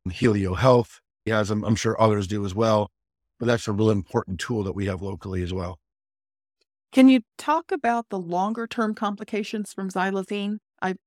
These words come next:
Speaker 2: heard about skin ulcers and abscesses.
Speaker 1: Yeah, you know, the real long-term we probably don't even know yet, but absolutely one of the things we're seeing, um, are these, um,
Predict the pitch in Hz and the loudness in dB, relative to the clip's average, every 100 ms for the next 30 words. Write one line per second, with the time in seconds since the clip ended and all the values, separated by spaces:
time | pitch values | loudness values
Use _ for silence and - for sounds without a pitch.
0 | _ - 214 202 190 - - - 190 190 | _ -4 -2 0 -2 -4 -8 -8 -4 -4
1 | 185 185 190 180 165 - 160 165 - 185 | -4 -4 -6 -4 -6 -4 -6 -6 -6 -8
2 | - 196 196 - - _ _ - 127 147 | -8 -8 -8 -14 -18 _ _ -2 4 4
3 | 127 117 - 131 135 135 131 _ _ _ | 4 -2 -4 2 6 6 4 _ _ _
4 | _ _ _ - 117 202 233 170 131 123 | _ _ _ -8 2 6 8 8 6 0
5 | 127 120 131 123 117 123 120 110 104 120 | -2 -2 -2 -2 0 0 0 -2 -2 0
6 | 143 95 85 98 110 107 120 113 117 127 | 0 -2 -10 -12 -12 -8 -8 -8 -8 -8
7 | 113 110 113 104 101 117 113 98 98 147 | -6 -4 -4 -6 -10 -8 -8 -8 -8 -4
8 | 135 107 98 _ _ _ _ _ - 107 | -2 -4 -8 _ _ _ _ _ -4 0
9 | 110 104 101 98 110 104 104 98 90 101 | 0 0 -2 -2 -4 -4 -8 -10 -10 -8
10 | 95 92 92 | -8 -10 -14